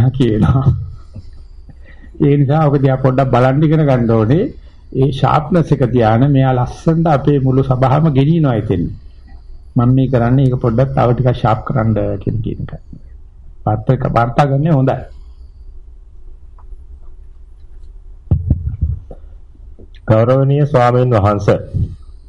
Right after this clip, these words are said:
Speaker 2: පරයන්ක භාවනාවේදී නාසයේ ආශ්වාස ප්‍රශ්වාස වාතයේ වදින තැන මූල කර්මස්ථානය කරගෙන සත්-, සිහිය පිහිටුවීමට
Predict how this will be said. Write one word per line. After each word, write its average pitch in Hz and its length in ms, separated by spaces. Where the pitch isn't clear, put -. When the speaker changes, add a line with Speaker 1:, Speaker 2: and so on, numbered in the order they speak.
Speaker 2:
පරයන්ක 120 560
භාවනාවේදී 113 1000
නාසයේ 107 600
ආශ්වාස 110 600
ප්‍රශ්වාස 110 680
වාතයේ 101 480
වදින 104 320
තැන 107 240
මූල 107 320
කර්මස්ථානය 110 880
කරගෙන 104 440
සත්-, 95 380
සිහිය 120 360
පිහිටුවීමට 117 760